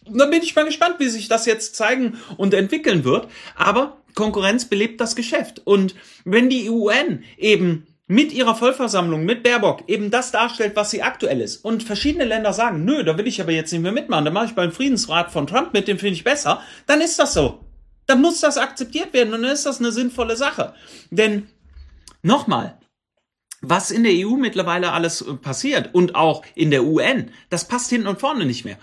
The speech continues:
Und wie wäre es, wenn man parallel zur E U eine Konkurrenzmöglichkeit aufbaut,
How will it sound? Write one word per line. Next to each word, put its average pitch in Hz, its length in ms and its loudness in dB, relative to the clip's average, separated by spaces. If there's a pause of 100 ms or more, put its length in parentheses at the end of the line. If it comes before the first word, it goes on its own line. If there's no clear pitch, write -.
(120)
Und 214 160 -2
wie 294 160 2
wäre 277 240 2
es, - 240 -4 (160)
wenn 277 240 4
man 233 300 -4 (420)
parallel 233 420 0
zur 202 260 0
E 165 220 2
U - 400 0 (300)
eine 185 600 2
Konkurrenzmöglichkeit 135 1200 -4
aufbaut, - 400 -16